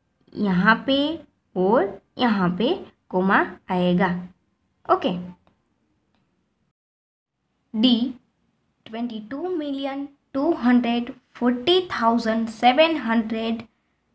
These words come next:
एटी थ्री। तो यहाँ पे भी हमें जो नंबर नेम दिया गया है उसको हमें नंबर में कन्वर्ट करना है, तो इसके लिए भी हम पहले प्लेसेस लिख लेंगे, वंस,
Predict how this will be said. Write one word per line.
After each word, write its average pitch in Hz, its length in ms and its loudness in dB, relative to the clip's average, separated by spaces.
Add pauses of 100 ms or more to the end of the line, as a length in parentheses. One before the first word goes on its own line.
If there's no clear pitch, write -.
(120)
एटी 220 420 -2
थ्री। 220 200 -2 (800)
तो 214 100 -10
यहाँ 214 340 -10
पे 269 200 -8
भी 220 200 -10
हमें 214 440 -8 (280)
जो 233 80 -2
नंबर 220 300 4
नेम 294 220 0
दिया 247 200 4
गया 220 240 2
है 220 260 0
उसको 214 300 -6
हमें 214 260 0
नंबर 208 340 -2
में 208 140 -2
कन्वर्ट 196 360 -2
करना 196 260 2 (300)
है, 208 160 -2 (380)
तो - 80 -10
इसके 262 360 0
लिए 311 260 4
भी 285 140 2
हम 240 240 4
पहले 226 300 2 (360)
प्लेसेस 214 400 -2
लिख 208 120 -2
लेंगे, 202 400 0 (4000)
वंस, 220 580 4